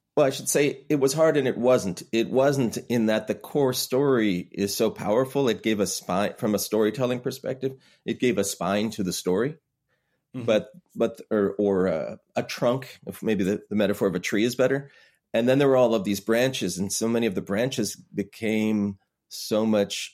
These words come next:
Speaker 1: they became so much thicker and sturdier than I expected. Every time there would be a small detail to follow,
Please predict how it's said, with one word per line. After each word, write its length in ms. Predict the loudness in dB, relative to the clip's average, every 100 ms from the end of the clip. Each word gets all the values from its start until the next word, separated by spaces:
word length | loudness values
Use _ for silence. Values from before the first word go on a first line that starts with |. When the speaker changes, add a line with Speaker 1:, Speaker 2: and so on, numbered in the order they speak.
| _
Speaker 1:
they 80 | -6
became 300 | -6 -2 -2
so 260 | -2 0 0
much 400 | 0 -2 -8 -16 _ -10
thicker 500 | -6 -4 0 -2 -2
and 100 | -8
sturdier 500 | -8 0 2 2 2
than 140 | 2 0
I 100 | 0
expected. 600 | -2 0 0 0 -2 -2
Every 240 | -2 -2
time 360 | 0 0 2 2
there 100 | 2
would 100 | 2
be 100 | 2
a 60 | 0
small 440 | 0 2 2 0
detail 420 | -2 -4 0 -2
to 100 | -2
follow, 480 | -4 0 0 0 -4